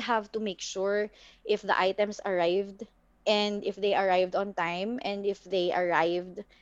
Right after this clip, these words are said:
na hindi siya na-damage or anything kasi nga jars, di ba?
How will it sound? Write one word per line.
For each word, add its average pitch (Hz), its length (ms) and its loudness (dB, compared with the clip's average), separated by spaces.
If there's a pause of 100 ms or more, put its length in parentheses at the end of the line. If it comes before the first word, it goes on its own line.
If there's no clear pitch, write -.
(760)
na 190 560 4
hindi 214 320 -4
siya 190 440 0
na-damage 208 840 2
or 214 80 -2
anything 233 360 -2
kasi 220 200 0
nga 240 160 0
jars, 190 320 0
di 170 100 -2
ba? 156 280 -4